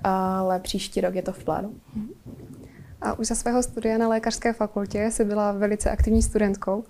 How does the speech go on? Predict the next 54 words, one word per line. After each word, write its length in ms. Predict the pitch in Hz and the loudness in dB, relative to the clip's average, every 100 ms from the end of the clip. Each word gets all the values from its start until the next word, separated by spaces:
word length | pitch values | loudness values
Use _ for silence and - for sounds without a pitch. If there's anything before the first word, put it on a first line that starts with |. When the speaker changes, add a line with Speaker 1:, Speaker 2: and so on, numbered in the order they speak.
| - - - | -10 -12 12
Speaker 2:
Tak, 320 | - - 208 214 | 12 12 12 2
eh, 220 | 208 214 | 2 4
nestalo 340 | 220 226 226 | 2 4 2
se 100 | 226 | 4
ti 100 | 247 | 6
někdy, 260 | 240 226 226 | 6 6 4
že 80 | 226 | 2
jsi 160 | 233 | 2
řekla, 260 | 226 226 220 | 4 4 2
že 80 | 220 | 2
jsi 140 | 226 | 0
z 40 | |
toho 220 | - 233 233 | 2 4 4
nabrala 340 | 226 226 240 | 4 6 4
příliš 640 | 233 - 220 196 214 - - | 2 2 4 2 0 -6 -2
a 200 | 208 202 | 0 0
potom 260 | 196 202 | 0 0
toho 180 | 208 208 | 0 -2
třeba 260 | 208 202 208 | -2 0 0
litovala? 520 | 202 202 196 196 240 - - - - - - - - - - | -2 -2 -4 -4 -6 -10 -18 -16 -16 -16 -20 -18 -16 -16 -8
Speaker 1:
To 80 | 220 | -6
se 140 | - | -4
mi 60 | 185 | -4
stalo 220 | - - | -2 -2
několikrát. 460 | - 196 196 - - 302 - - | -2 -4 -2 0 4 4 2 -6
<laughs> 320 | - - - | -12 -14 -10
Speaker 2:
A 60 | - | -2
stává 260 | - 254 269 | 6 6 6
se 100 | 254 | 6
ti 100 | 262 | 8
to 160 | 254 | 6
i 40 | 254 | 6
teď? 220 | 233 370 - - - - | 2 0 -6 -10 -12 -8
Speaker 1:
Stává. 420 | - 208 208 196 - - - 294 | 6 8 8 2 -2 -6 -4 2
<laughs> 380 | 196 - - - | 2 0 -4 2
A 60 | |
myslím 220 | 240 233 233 | 4 4 2
si, 100 | 214 | 2
že 100 | 214 | 2
se 120 | 214 | 2
mi 80 | 208 | 2
to 80 | |
bude 140 | 208 208 | 2 0
stávat 320 | - 185 196 | 2 2 2
pořád, 380 | 196 196 175 - | 0 2 2 -2
protože 720 | - 214 - 208 208 202 185 202 | -8 -6 0 2 4 4 4 2
když 300 | 202 208 - | -2 -2 0
je 80 | 214 | 0
nějaký 240 | 185 220 | 2 2
projekt 260 | 214 208 202 | 6 6 6
zajímavý, 340 | 190 202 220 | 4 4 4
něco 220 | 208 214 | 0 0
mě 140 | 208 196 | 0 4
baví, 300 | 196 190 | 2 2